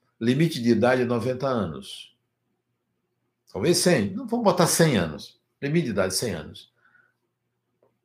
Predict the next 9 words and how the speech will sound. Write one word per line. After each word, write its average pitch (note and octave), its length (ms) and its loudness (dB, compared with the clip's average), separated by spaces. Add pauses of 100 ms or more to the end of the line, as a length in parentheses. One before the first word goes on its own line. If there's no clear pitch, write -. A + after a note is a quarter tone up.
(120)
Curto G#3 500 4
prazo G2 540 2
são A#2+ 360 -4
anseios A2 960 -6 (400)
até A#2+ 280 -4
cem G#2+ 260 -4
anos F2+ 180 -8
de G#2 60 -10
idade. - 480 -12